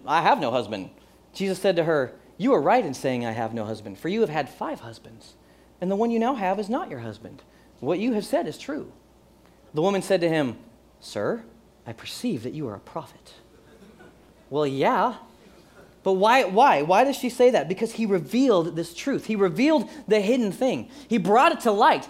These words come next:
and he brought it to light so that she could see herself clearly, and so that she could see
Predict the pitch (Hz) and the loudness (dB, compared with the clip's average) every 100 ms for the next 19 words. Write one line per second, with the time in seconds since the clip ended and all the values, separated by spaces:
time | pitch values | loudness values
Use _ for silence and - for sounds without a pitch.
0 | - 202 226 190 330 349 202 262 247 - | -8 -2 2 4 4 2 2 2 2 2
1 | 302 370 202 165 - - - 285 320 220 | 4 4 4 2 -2 -14 -2 2 4 2
2 | - - 320 214 165 - 180 165 - 208 | -4 -2 -2 0 -4 -2 0 0 0 0
3 | 180 131 - - _ _ _ - - - | 0 -4 -10 -20 _ _ _ -20 -8 2
4 | 294 330 - 196 165 160 - 247 208 - | 2 2 2 4 4 0 -2 -4 -4 -4
5 | 226 214 202 | 0 0 -2